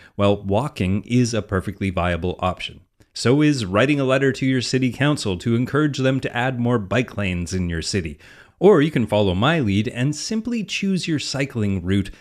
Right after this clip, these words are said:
carefully to avoid traffic. And always, and I do mean always,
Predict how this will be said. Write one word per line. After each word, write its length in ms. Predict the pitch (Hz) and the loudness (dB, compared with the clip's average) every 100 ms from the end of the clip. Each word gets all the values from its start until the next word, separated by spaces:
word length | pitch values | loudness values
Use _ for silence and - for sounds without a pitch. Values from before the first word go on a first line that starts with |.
| _ _ | _ _
carefully 640 | - 202 180 - 73 - | -4 -4 -4 -10 -14 -12
to 220 | - 151 147 | 2 4 4
avoid 340 | 127 143 123 | 2 2 0
traffic. 600 | - 101 82 - _ - _ _ _ | 0 0 0 -8 _ -20 _ _ _
And 380 | 104 120 127 - _ | -2 0 0 -4 _
always, 600 | 147 147 101 90 120 - | 2 4 2 2 0 0
and 140 | 90 | -2
I 60 | 87 | -2
do 200 | 87 113 | 2 4
mean 280 | 120 127 120 | 4 4 4
always, 500 | 143 117 107 107 | 4 4 2 0